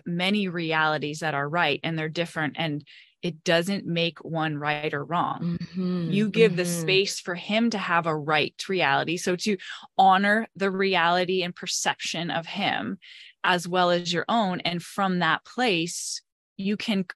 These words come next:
Speaker 1: create and co-create the best solution or example.
Speaker 2: Oh, it's
Speaker 1: And meanwhile,
Speaker 2: amazing.
Speaker 1: everybody gets to
Speaker 2: Yeah.
Speaker 1: feel honored
Speaker 2: <laughs>
Speaker 1: along the way,
Speaker 2: Right, for
Speaker 1: you
Speaker 2: their
Speaker 1: know?
Speaker 2: reality,
Speaker 1: For
Speaker 2: because
Speaker 1: their
Speaker 2: we all have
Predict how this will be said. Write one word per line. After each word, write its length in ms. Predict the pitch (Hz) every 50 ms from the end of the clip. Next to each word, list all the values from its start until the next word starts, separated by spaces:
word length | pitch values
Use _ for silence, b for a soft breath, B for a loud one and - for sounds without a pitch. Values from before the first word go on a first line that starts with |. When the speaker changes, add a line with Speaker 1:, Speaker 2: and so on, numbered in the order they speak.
| _ _
Speaker 1:
create 560 | - - 214 202 185 170 175 160 156 190 196
and 140 | 185 175 170
co-create 640 | - - 214 220 - - 185 170 170 165 151 -
the 100 | - 185
best 460 | 165 - 185 170 170 - - - -
solution 500 | - 196 180 165 185 196 185 - - 185
or 80 | 175 170
example. 580 | 165 170 170 202 254 - - - - - - b b b b b b b b b _ _ _ _ - -
Speaker 2:
Oh, 140 | 165 160 156
it's 140 | 160 - -
Speaker 1:
And 300 | 156 151 156 156 160 160 160 247 254
meanwhile, 260 | 269 302 311 311 277 247
Speaker 2:
amazing. 80 | - -
Speaker 1:
everybody 400 | 294 294 339 302 330 330 339 320
gets 200 | - 285 240 320
to 80 | 262 262
Speaker 2:
Yeah. 40 | - - - -
Speaker 1:
feel 440 | _ 247 247 254 262 254 254 - - _
honored 400 | 190 196 208 226 233 226 220 202
Speaker 2:
<laughs> 40 | -
Speaker 1:
along 400 | 196 196 202 208 208 208 208 202
the 80 | 196
way, 760 | 185 269 262 262 269 - 311 320 320 320 311 311 294 285 277 269
Speaker 2:
Right, 100 | - - - -
for 80 | - 262
Speaker 1:
you 80 | 254 220
Speaker 2:
their 200 | - 254 - 254
Speaker 1:
know? 60 | 269 247
Speaker 2:
reality, 680 | 262 247 240 262 254 277 302 339 359 330 262 220 165 151
Speaker 1:
For 40 | B B B B B B _
Speaker 2:
because 320 | - 311 - 277 311 285 277
Speaker 1:
their 100 | 277 285
Speaker 2:
we 120 | 320 302 - -
all 340 | - 214 226 254 262 269 302
have 580 | 294 247 - - - 254 262 240 226 254 262